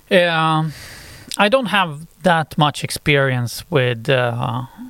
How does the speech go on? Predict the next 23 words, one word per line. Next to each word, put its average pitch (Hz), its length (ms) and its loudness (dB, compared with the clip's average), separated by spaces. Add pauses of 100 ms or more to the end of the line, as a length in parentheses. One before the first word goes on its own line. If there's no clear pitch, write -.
(180)
with, 139 560 -4
uh, 240 380 -20 (1200)
raising 151 400 0
capital 135 440 -4
other 127 340 0
than, 120 260 -4
than 123 220 0
V 123 160 -2
C 135 380 -8
capital - 580 -10
and, 151 200 -10
and 139 200 -6
some 127 340 -8
kind 139 160 -8
of 131 120 -12 (640)
private, 123 800 -4 (180)
um, 151 1080 -8 (140)
like, - 220 -20 (640)
loaning 160 560 2
on, 135 380 -2 (180)
on 143 500 0
my, 127 320 0
uh, 127 240 -4